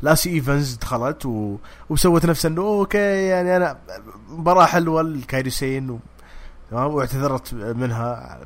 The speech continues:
بسبب إنه، آه، ما أدري صار بينهم من قبل، بس بعدين أعطتها كي أو، فواضح إن في عداوة بين لاسي إيفنز وكايري سين الفترة القادمة.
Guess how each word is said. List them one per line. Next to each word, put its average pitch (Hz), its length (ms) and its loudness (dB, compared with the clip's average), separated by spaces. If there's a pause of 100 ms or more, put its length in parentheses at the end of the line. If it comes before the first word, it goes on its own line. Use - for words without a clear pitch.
(100)
بسبب 113 280 -4
إنه، 107 440 -6 (320)
آه، 53 180 -14 (240)
ما 123 140 2
أدري 110 160 -4
صار 120 200 -2
بينهم 113 280 -2
من 113 80 -4
قبل، 127 220 -2
بس 175 180 -4
بعدين 156 200 0
أعطتها 143 340 -2
كي - 220 -8
أو، - 80 -18 (480)
فواضح 131 720 -2
إن 123 100 -4
في 127 120 -4
عداوة 120 280 0
بين 104 220 -6
لاسي 147 260 -2
إيفنز 160 500 -4
وكايري 120 720 -6
سين 113 160 -4
الفترة 104 300 -6
القادمة. 104 500 -8